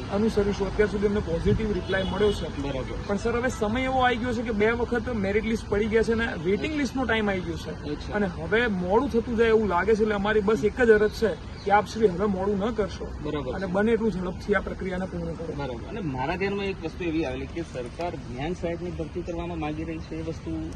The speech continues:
Speaker 1: હા.
Speaker 2: છે એમાં?
Speaker 1: જી સર, જ્ઞાન સહાયક માટે ગવર્મેન્ટ એગ્રી છે,
Speaker 2: હમ.
Speaker 1: જો થઈ શકે તો કટ ઓફ ને ફ્લેક્સિબલ કરવા માટે, પણ અમારી એક જ અરજ છે કે કાયમી શિક્ષક મળે તો બાળકનું
Speaker 2: Exactly.
Speaker 1: ભાવિ બચે.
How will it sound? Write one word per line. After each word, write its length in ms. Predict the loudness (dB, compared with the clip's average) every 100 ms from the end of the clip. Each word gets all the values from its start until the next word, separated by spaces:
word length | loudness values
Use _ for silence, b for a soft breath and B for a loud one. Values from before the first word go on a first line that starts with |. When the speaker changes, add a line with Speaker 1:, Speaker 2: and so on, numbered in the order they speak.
| -10 -8 -2
Speaker 1:
હા. 80 |
Speaker 2:
છે 60 | -2
એમાં? 200 | -2 -4 -8 -10 -12 -12 -4
Speaker 1:
જી 140 | -2 2
સર, 120 | 0
જ્ઞાન 320 | 2 0 4
સહાયક 280 | 6 6 6
માટે 280 | 2 2 2
ગવર્મેન્ટ 840 | 2 2 2 0 0 -2 -2 2
એગ્રી 300 | 2 4 0
છે, 380 | 2 2 0 0
Speaker 2:
હમ. 80 | 4
Speaker 1:
જો 200 | 4 4
થઈ 140 | 2 2
શકે 240 | 2 2
તો 120 | 0
કટ 280 | 4 4 4
ઓફ 140 | 2
ને 120 | 2 0
ફ્લેક્સિબલ 520 | 0 -2 -2 0 0
કરવા 260 | 2 2
માટે, 240 | 2 0 0
પણ 120 | 0
અમારી 300 | 0 0 0
એક 160 | 0 2
જ 100 | 4
અરજ 200 | 2 0
છે 140 | -2
કે 100 | -2
કાયમી 360 | 2 4 4 0
શિક્ષક 320 | 0 0 2
મળે 200 | 2 4
તો 100 | 4
બાળકનું 340 | 4 6 4
Speaker 2:
Exactly. 340 | 6 6 6 2
Speaker 1:
ભાવિ 20 |
બચે. 200 | 0